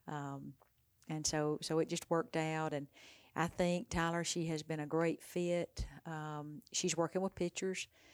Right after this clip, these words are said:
And, you know, that, that was another thing. Um,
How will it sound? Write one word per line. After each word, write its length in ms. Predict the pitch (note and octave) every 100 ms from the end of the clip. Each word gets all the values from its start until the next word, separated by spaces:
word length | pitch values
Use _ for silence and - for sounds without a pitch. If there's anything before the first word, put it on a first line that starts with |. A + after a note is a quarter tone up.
| - - _ _
And, 560 | E3 D#3+ D#3 D#3+ D3+ - _
you 100 | F#3
know, 120 | F3
that, 220 | F3+ F3+ -
that 120 | F#3+
was 140 | F3+
another 320 | F3 E3+ E3
thing. 520 | D#3+ D#3+ D3+ D3+ D3+ C#3+
Um, 440 | C#3+ D3 D3